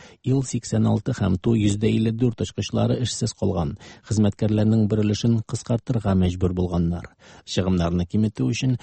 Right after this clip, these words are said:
Татарстан һава ширкәте маршрутларының бер өлешен кыскартырга булган. Һөнәрчеләр берлеге хатында әйтелгәнчә, Болгарстан белгечләре ширкәтне оптимальләштерү,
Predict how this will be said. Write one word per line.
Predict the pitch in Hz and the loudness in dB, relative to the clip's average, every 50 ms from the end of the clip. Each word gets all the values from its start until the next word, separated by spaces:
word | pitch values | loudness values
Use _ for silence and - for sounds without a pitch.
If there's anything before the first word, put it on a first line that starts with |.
| - - - | -8 -12 -6
Татарстан | - 101 - - 92 87 87 - - 85 87 | -6 -4 -2 -2 -2 -2 -4 -4 -4 -4 -2
һава | 87 98 107 113 123 | 0 0 0 0 0
ширкәте | 117 - 120 - - 117 107 - - 110 110 - - - - - | -2 -4 -4 -4 -4 -4 -4 -2 -4 -4 -4 -6 -10 -18 -14 -6
маршрутларының | - 101 95 98 - - 107 110 - 113 117 113 117 123 131 123 107 101 | -2 0 0 0 0 -2 -4 -4 -4 -4 -2 0 2 2 2 2 2 2
бер | 131 135 113 | 0 0 0
өлешен | 98 92 - - - 90 | 0 0 -2 -2 -2 -2
кыскартырга | - - - - - 110 101 - - 107 101 95 87 | -4 -6 -8 -4 -4 -4 -2 -2 -4 -4 -2 -2 -2
булган. | 85 82 - - 82 80 - - _ _ _ _ _ _ _ _ _ - | -2 -4 -4 -6 -10 -12 -12 -16 _ _ _ _ _ _ _ _ _ -10
Һөнәрчеләр | - - 104 95 92 92 92 - 104 113 135 143 131 | -4 0 2 2 2 2 0 -2 -2 0 0 0 0
берлеге | 117 117 107 110 117 123 135 | 0 0 0 0 0 0 0
хатында | 127 - 98 - 104 98 101 117 | 0 0 -2 0 0 0 0 0
әйтелгәнчә, | 117 110 - - 87 85 90 87 95 95 - - 107 107 107 - - - - - - | 0 -2 -2 -4 -4 -2 0 0 0 0 0 -2 -2 -2 -2 -4 -10 -14 -20 -12 -6
Болгарстан | 104 101 101 101 101 101 104 101 98 - - 135 139 120 | -2 0 0 2 2 2 2 0 -2 -2 0 0 0 2
белгечләре | 110 101 92 95 90 - - 95 92 98 104 113 113 - 120 | 0 0 0 -2 -4 -4 -2 -2 0 0 0 0 0 -2 -2
ширкәтне | - 117 104 101 - 107 104 - 131 135 - | -2 -2 0 0 0 0 0 0 -2 -2 -2
оптимальләштерү, | 117 - - - 101 95 90 90 85 80 80 - - - - 95 113 | -4 -6 -4 -2 0 0 2 0 0 -2 -4 -8 -8 -4 -2 0 2